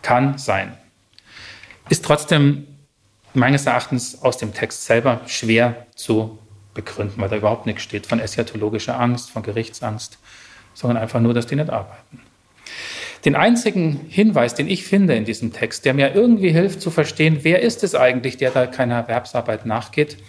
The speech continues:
den finde ich in diesen Formulierungen, wo es heißt, „Sie wandeln nicht gemäß der Überlieferung, die sie übernommen haben von uns.“ Was ist denn diese Überlieferung, die sie übernommen haben von uns? Wenn der Brief pseudepigraphisch ist, was ich vermute, dann ist das genau die Paulus-Tradition.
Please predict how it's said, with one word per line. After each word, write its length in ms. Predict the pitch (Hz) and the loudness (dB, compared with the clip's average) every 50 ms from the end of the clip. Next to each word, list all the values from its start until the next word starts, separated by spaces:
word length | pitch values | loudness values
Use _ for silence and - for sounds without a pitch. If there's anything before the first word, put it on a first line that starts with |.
| - - _ - | -20 -20 _ 0
den 120 | 139 139 | 0 0
finde 260 | 139 - 165 180 196 196 | 2 4 4 6 6 4
ich 80 | 180 | 4
in 80 | 170 160 | 2 2
diesen 220 | 170 165 165 165 | 0 0 0 0
Formulierungen, 640 | 160 - 156 143 139 135 147 165 175 185 175 160 147 | 0 0 2 2 4 4 2 2 4 4 2 4 4
wo 80 | 151 | 2
es 140 | 147 - - | 0 0 0
heißt, 360 | - 139 151 165 - - - - - - - - - | 0 0 0 0 -2 -6 -14 -20 -20 -20 -20 -20 -18
„Sie 200 | - - 156 135 | -2 -2 2 2
wandeln 400 | 147 135 160 196 196 185 160 151 | 4 4 4 4 4 4 4 4
nicht 260 | 165 202 202 - - | 2 2 0 -4 -2
gemäß 400 | - 185 160 156 160 175 175 - | 0 2 2 4 2 2 0 0
der 160 | - 175 160 | -2 0 0
Überlieferung, 720 | 156 139 147 135 131 165 180 - - 180 165 165 165 165 - - - - - - | 2 2 0 2 2 0 0 0 2 2 4 4 4 4 2 -4 -10 -14 -6 -6
die 80 | 160 | -4
sie 120 | 156 - 151 | -2 -2 -2
übernommen 500 | 147 143 143 135 131 131 143 151 139 131 | 0 0 2 4 4 4 2 2 0 2
haben 240 | 127 123 123 135 | 0 0 0 -2
von 220 | 131 - - 139 131 | -6 -8 -8 -8 -8
uns.“ 440 | 123 101 95 95 - - - - _ _ - _ _ | -6 -8 -10 -12 -12 -14 -18 -20 _ _ -20 _ _
Was 140 | - 147 - | -2 0 2
ist 140 | - 202 220 | 2 2 2
denn 60 | 190 | 2
diese 220 | 156 143 127 147 | 2 2 2 0
Überlieferung, 640 | 135 139 - 139 127 151 185 165 - 214 196 185 165 | -2 0 0 2 2 2 0 2 2 2 2 4 2
die 100 | 165 175 | 2 2
sie 100 | 160 170 | 2 2
übernommen 440 | 165 160 147 139 143 143 165 156 143 | 2 2 2 2 2 2 2 2 2
haben 200 | 143 143 147 147 | 0 0 -2 -2
von 200 | - - 156 139 | -2 -4 -4 -4
uns? 400 | 120 110 98 98 - - - - _ - - - - | -4 -6 -6 -8 -10 -12 -14 -18 _ -20 -18 -2 2
Wenn 200 | 160 202 226 220 | 4 6 6 6
der 120 | 202 170 | 6 4
Brief 300 | 143 143 139 143 143 139 | 2 2 0 0 0 -2
pseudepigraphisch 920 | - - 156 151 156 151 143 - 143 - - 156 170 180 - - 117 - | 0 2 2 2 2 0 -4 -6 -8 -4 0 0 0 0 0 -4 -10 -10
ist, 300 | - 101 - - - - _ _ _ | -12 -14 -14 -16 -16 -18 _ _ _
was 120 | - 127 135 | -2 0 0
ich 100 | 135 - | 0 0
vermute, 540 | - 143 131 139 160 175 165 - 117 104 104 - - - - - - - | 0 2 2 4 2 2 2 0 -2 -4 -4 -8 -14 -20 -20 -20 -12 -6
dann 100 | - 151 | -2 -2
ist 140 | 156 156 - | -2 2 2
das 120 | 165 160 - | 0 2 2
genau 260 | 160 147 156 170 196 | 2 4 4 4 2
die 80 | 202 | 2
Paulus-Tradition. 1000 | 196 - - 170 185 180 170 165 - - 110 95 101 98 - - - 98 95 95 | -2 0 2 4 4 4 2 0 -2 -6 -6 -6 -6 -8 -10 -10 -10 -10 -10 -10